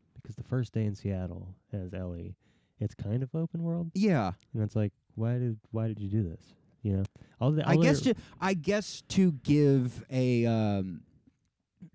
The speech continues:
Speaker 2: like, a moment of space and freedom before you're sucked back into the, like, the claustrophobia of, of living in that, in that world. Or if
Speaker 1: Yeah.
Speaker 2: you divert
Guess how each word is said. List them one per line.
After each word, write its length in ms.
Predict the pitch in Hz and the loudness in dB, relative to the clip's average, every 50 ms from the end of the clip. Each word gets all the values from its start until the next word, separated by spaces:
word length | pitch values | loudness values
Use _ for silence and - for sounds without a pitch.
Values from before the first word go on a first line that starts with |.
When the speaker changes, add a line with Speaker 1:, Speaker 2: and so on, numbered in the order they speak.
| _ _ - | _ _ -4
Speaker 2:
like, 240 | 135 127 120 - - - | -2 -2 -2 -4 -4 -4
a 80 | 131 | -4
moment 580 | 131 135 131 131 131 135 131 131 131 117 - - - - | -2 0 2 2 2 4 4 2 0 0 -2 -6 -4 -2
of 460 | 120 123 117 113 110 110 110 - - _ _ _ _ _ _ _ _ _ _ _ _ _ _ _ _ _ _ _ - | 0 2 4 4 2 0 -2 -8 -18 _ _ _ _ _ _ _ _ _ _ _ _ _ _ _ _ _ _ _ -10
space 500 | 135 - - - - 160 139 135 131 - | -8 -8 -4 0 2 2 4 2 2 2
and 120 | 151 135 113 | -2 -4 -2
freedom 440 | - - 131 123 123 135 139 139 | -2 -2 0 2 2 2 0 -2
before 260 | 131 123 - 143 131 127 | -4 -2 0 2 4 4
you're 120 | 113 117 | 4 2
sucked 460 | - - - - - 143 113 - - _ | 0 -2 -4 0 0 0 0 0 -2 _
back 240 | 120 110 104 - - - | -2 -2 -2 -4 -6 -6
into 400 | 117 110 107 101 - - 127 113 | -4 -4 -2 -4 0 0 2 2
the, 140 | 107 107 | 4 2
like, 240 | 107 104 95 90 - - | 2 0 -2 -4 -8 -6
the 120 | - 113 113 | -4 -2 -2
claustrophobia 1160 | - - 127 120 117 110 - - 117 104 - - 117 107 101 98 104 98 95 90 85 82 85 - _ _ _ _ _ _ - - _ _ _ _ _ _ _ - | 0 0 0 0 0 -2 -2 -4 -4 -4 -2 -2 -2 -2 0 0 0 0 0 0 -2 -4 -4 -8 _ _ _ _ _ _ -20 -20 _ _ _ _ _ _ _ -2
of, 440 | 120 117 113 107 104 101 98 92 95 107 - - _ - | 2 2 4 4 4 2 0 -2 -6 -12 -18 -18 _ -2
of 160 | 127 127 113 113 | -2 0 2 4
living 340 | 123 123 113 120 120 107 104 | 4 4 4 2 0 2 2
in 220 | 107 104 104 101 | 2 2 2 2
that, 280 | 98 104 95 90 82 - _ _ _ _ _ _ _ _ _ _ _ _ | 0 0 0 0 -2 -6 _ _ _ _ _ _ _ _ _ _ _ _
in 140 | - 123 120 110 | -2 0 0 0
that 160 | 101 90 76 | 0 0 0
world. 340 | 107 110 101 85 80 - - - _ - 127 | -2 -2 -4 -6 -10 -12 -16 -20 _ -2 0
Or 120 | 120 113 113 | 2 2 2
if 60 | 95 | 2
Speaker 1:
Yeah. 40 | 90 127 | 2 2
Speaker 2:
you 120 | 123 117 113 - _ _ - _ _ _ _ _ _ _ _ _ _ _ _ _ 120 123 117 - | 0 0 -2 -10 _ _ -20 _ _ _ _ _ _ _ _ _ _ _ _ _ -14 -14 -10 -2
divert 640 | - 151 120 120 120 117 120 135 127 117 - - - | 0 0 2 2 0 2 2 2 2 2 0 -4 -10